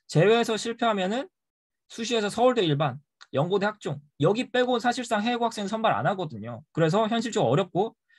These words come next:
보험의 중요성이 매우 높아지는 거죠. 학생이 한국 대학 떨어졌을 때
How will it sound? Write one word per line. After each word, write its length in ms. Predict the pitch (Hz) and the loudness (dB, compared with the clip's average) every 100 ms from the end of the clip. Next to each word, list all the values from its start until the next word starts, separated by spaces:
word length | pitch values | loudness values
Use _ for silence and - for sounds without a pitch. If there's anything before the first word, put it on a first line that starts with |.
| _ - | _ 2
보험의 480 | 160 220 254 233 | 6 6 6 2
중요성이 400 | 202 160 165 165 | -2 -4 -4 -2
매우 160 | 143 117 | -4 -4
높아지는 460 | 98 - 180 151 104 | -6 -4 -2 -2 -6
거죠. 200 | - 156 | -10 -12
학생이 540 | 165 - 175 196 220 _ _ | -6 0 2 2 -2 _ _
한국 280 | - 226 240 | 0 2 4
대학 200 | 214 185 | 4 4
떨어졌을 440 | 196 208 196 165 156 | 4 2 2 0 -4
때 180 | 131 | -4